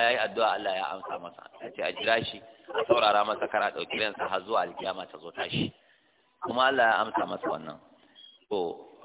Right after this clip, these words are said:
abin da ba za ka yi ba shine ba za ka nemi kafiri ya maka addu'a ba. Domin me? Domin ka ɗaukaka darajansa, ka nuna kaman addu'arsa ta fi taka muhimmanci. Sannan idan yana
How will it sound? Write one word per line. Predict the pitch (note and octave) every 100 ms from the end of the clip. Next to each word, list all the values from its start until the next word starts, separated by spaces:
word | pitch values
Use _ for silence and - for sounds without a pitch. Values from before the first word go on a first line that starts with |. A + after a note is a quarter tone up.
| - - F#2
abin | G2+ C#3+
da | -
ba | C3 B2
za | C#3
ka | -
yi | B2+
ba | C3
shine | - C#3 C3+ B2
ba | A#2
za | C#3 D#3
ka | C3
nemi | A2+ A2 A2+
kafiri | C#3 C#3 B2 A#2
ya | G#2
maka | G#2 - D#2
addu'a | F2 F2 D#2+
ba. | - - _ _ _ _ _ _ _ -
Domin | F#2+ A2+ B2+
me? | A#2+ G2
Domin | F#2+ G#2 A#2 A#2+ A#2+ A#2+ - - -
ka | - A#2+ -
ɗaukaka | B2+ - A2 G#2+
darajansa, | G2 G2+ F#2+ F#2 F#2
ka | F2 A2
nuna | A#2+ A#2
kaman | - G#2+ A2+
addu'arsa | B2 A2+ - A#2+ A2+ G2+
ta | G#2 G2
fi | A2+
taka | A2 A2 F#2
muhimmanci. | F2+ F#2 F#2+ G2 - - - - - - _ _ _ _ _ _ -
Sannan | B2 A2+ C3 C#3+ C#3+ C#3+ -
idan | - G#2+ B2+ C#3+
yana | D#3